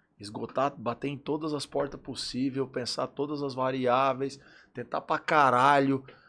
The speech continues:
Porra, testa uma parada, não funcionou. Teste A B o tempo inteiro, mano. Ó, vamos botar tal coisa. Ó, não funcionou, troca. Ah, vamos botar o Q R Code aqui.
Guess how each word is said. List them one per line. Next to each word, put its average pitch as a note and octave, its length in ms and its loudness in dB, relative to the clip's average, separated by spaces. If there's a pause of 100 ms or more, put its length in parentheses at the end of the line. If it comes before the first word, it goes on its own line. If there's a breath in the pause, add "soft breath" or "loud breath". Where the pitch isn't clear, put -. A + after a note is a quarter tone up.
(160 loud breath)
Porra, D#3+ 280 -2 (120)
testa D3+ 300 2
uma C#3+ 120 -2
parada, B2+ 440 2
não C#3 220 0
funcionou. C3+ 600 -6 (460 loud breath)
Teste D#3 260 4
A C#3+ 60 6
B D3 140 -2
o D#3+ 40 -4
tempo F3 220 -6
inteiro, B2 240 2
mano. F2+ 180 -16
Ó, C3 140 4
vamos C3 140 -4
botar D#3 200 2
tal D3+ 140 0
coisa. A#2+ 260 -2
Ó, C#3+ 160 0
não C#3 140 -4
funcionou, C3 300 -2
troca. - 360 0 (300 loud breath)
Ah, D#3 80 0
vamos D3 160 -2
botar D3 180 0
o D#3 60 0
Q D#3+ 80 -4
R D3+ 100 0
Code D#3+ 220 -2
aqui. D3+ 240 -4